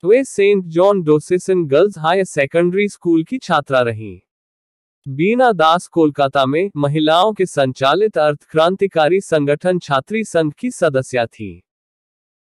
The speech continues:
और इसके लिए उन्हें नौ वर्षों के लिए सख्त कारावास की सजा दी गई।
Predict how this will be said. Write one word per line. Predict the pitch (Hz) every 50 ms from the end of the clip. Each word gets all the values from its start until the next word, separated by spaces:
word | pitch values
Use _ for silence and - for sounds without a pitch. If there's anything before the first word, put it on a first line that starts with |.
| _ _ _ _ _ -
और | 175 214 240 226 220
इसके | 208 - - 208 214
लिए | 208 202 202 202
उन्हें | 202 185 170 170 165 165 175 190
नौ | 175 147 139 151 185 202
वर्षों | 185 175 170 - - 190 196 190
के | 175 - 165
लिए | 156 151 160 170
सख्त | 170 - - 180 196 - _
कारावास | _ - 165 147 143 139 135 135 131 135 151 165 -
की | - 254 240
सजा | - - 165 147 147 143 139
दी | 131 127 127 120
गई। | 107 107 104 92 85 90